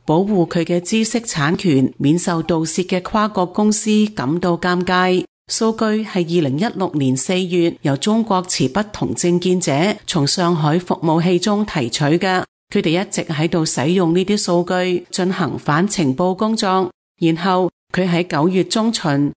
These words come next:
泄露咗畀新成立嘅國際兩黨組織，亦即中國議會間聯盟。該組織由全球一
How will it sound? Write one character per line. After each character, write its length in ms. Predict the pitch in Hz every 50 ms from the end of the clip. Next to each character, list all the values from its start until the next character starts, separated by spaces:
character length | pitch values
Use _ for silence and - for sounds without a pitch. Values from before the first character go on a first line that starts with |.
| _ -
泄 160 | - - - -
露 160 | 170 160 151
咗 180 | - 165 175 180
畀 220 | - 156 160 180
新 280 | 175 - - 220 220 226
成 240 | 220 - 156 135 143
立 60 | 156
嘅 400 | 160 165 - - 180 175 180 180
國 180 | - 185 180 175 -
際 240 | - 190 180 175
兩 260 | 175 165 135 135 165 170
黨 240 | 156 135 147 190
組 220 | - - 151 147 160
織， 260 | - 226 220 220 - - _ _ _
亦 120 | - 208
即 160 | 180 - - 262
中 320 | 262 - - 254 240 247 240
國 200 | 240 202 190 -
議 240 | 156 143 156 180 175
會 200 | 165 156 180 180
間 280 | - 226 220 220 220
聯 180 | 202 143 131 135
盟。 340 | 139 147 143 139 139 147 143 - _ _ _ _ -
該 160 | - 226 226
組 200 | 226 - - -
織 240 | 165 - 220 220 208 -
由 180 | 185 147 135
全 320 | 143 - - - 151 147 151
球 240 | - 160 151 143 143
一 120 | 156